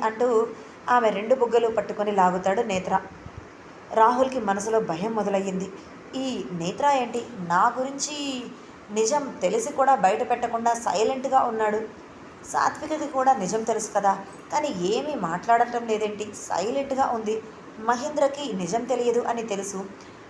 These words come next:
వీళ్ళు ఏదైనా ప్లాన్ చేస్తున్నారా అని అనుకున్నా, కానీ ఆ ప్లాన్ ఏంటి అనేది మాత్రం అతనికి అర్థం కావటం లేదు.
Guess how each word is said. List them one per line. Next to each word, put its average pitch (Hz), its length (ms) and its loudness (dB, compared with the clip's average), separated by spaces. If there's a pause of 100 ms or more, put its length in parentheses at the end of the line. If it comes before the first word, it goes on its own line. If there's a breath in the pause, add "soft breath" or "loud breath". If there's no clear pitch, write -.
వీళ్ళు 226 200 2
ఏదైనా 220 300 4
ప్లాన్ 208 520 0
చేస్తున్నారా 233 500 4
అని 233 320 0 (180)
అనుకున్నా, 233 500 2 (500 loud breath)
కానీ 269 240 4
ఆ 208 120 6
ప్లాన్ 254 520 2
ఏంటి 254 340 -4
అనేది 240 260 2
మాత్రం 233 400 4 (460)
అతనికి 247 320 0
అర్థం 170 360 0
కావటం 202 360 6
లేదు. 196 220 -2